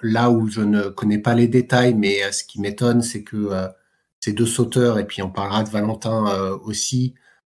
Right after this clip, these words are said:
euh, se retrouvent à, à, à prendre ces décisions-là. Est-ce que la fédération considère qu'elle ne va pas financer, euh, des sauteurs, euh,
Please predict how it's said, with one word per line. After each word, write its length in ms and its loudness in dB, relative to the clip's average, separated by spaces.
euh, 600 -4
se 200 -4
retrouvent 500 0
à, 180 4
à, 360 -4
à 40 -4
prendre 280 -6
ces 160 -4
décisions-là. 920 2
Est-ce 260 -4
que 140 0
la 220 4
fédération 880 -2
considère 680 0
qu'elle 440 0
ne 80 -2
va 160 -2
pas 160 -2
financer, 800 0
euh, 160 0
des 160 -2
sauteurs, 600 -2
euh, 240 0